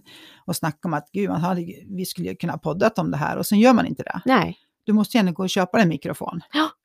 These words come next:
Speaker 1: Du måste liksom ta ett beslut att nu gör vi det här.
Speaker 2: Tekniska brudarna måste in
Speaker 1: Ja,
Speaker 2: i,
Speaker 1: precis.
Speaker 2: i världen där, I T-världen.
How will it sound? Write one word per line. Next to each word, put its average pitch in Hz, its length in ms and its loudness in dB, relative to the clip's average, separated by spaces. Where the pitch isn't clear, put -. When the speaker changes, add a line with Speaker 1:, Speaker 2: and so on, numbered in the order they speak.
Speaker 1:
Du 220 80 -4
måste 196 240 0
liksom 180 220 -2
ta 190 200 4
ett 170 60 -4
beslut 185 460 2
att 151 180 -2
nu 180 100 0
gör 190 240 6
vi 156 60 -2
det - 80 -2
här. 170 280 -6
Speaker 2:
Tekniska 196 500 2
brudarna 185 440 2
måste 180 260 2
in 196 60 10
Speaker 1:
Ja, 190 400 12
Speaker 2:
i, 180 40 6
Speaker 1:
precis. 226 400 4
Speaker 2:
i 202 40 4
världen 185 460 8
där, 170 200 0
I 202 140 -2
T-världen. 196 720 0